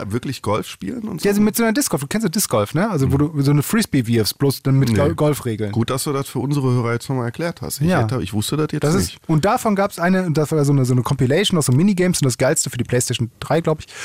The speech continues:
Speaker 2: Und, ähm, dieses Disc Golf war richtig gut und auch musst du präzise und genau werfen und kommt man gut gegen anderen, gegen andere spielen. So,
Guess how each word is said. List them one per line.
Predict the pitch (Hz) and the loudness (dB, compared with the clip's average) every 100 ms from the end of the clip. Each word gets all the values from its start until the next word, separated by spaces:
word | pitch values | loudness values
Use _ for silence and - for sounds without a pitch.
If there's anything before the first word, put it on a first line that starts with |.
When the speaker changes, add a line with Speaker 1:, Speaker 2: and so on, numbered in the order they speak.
| - 117 | -6 -4
Speaker 2:
Und, | - 143 139 139 | 0 2 2 2
ähm, | 160 135 135 131 | 2 2 4 2
dieses | 127 123 127 123 120 113 | 2 2 4 4 2 0
Disc | - 185 - | 0 0 2
Golf | 190 - | 0 0
war | 117 | 0
richtig | 180 220 240 - | 0 0 -2 0
gut | 175 226 - | 2 2 2
und | 147 135 _ - | 0 0 _ -8
auch | 143 120 _ _ - | -4 -4 _ _ -8
musst | 139 156 - | -2 0 0
du | |
präzise | 139 - 170 262 247 | -2 -4 -2 0 2
und | 170 135 | 2 2
genau | - 208 160 | 2 2 2
werfen | 180 202 214 - - - | 0 0 -6 -10 -18 -4
und | 147 | -2
kommt | 180 175 | 2 2
man | 151 | 2
gut | 196 - | 0 2
gegen | 165 156 | 0 0
anderen, | 127 120 120 104 - | 0 2 0 -2 -4
gegen | 127 127 | 0 2
andere | 110 110 107 | 2 2 0
spielen. | - 90 90 - - - | -2 -6 -6 -10 -16 -4
So, | 135 120 | -2 -2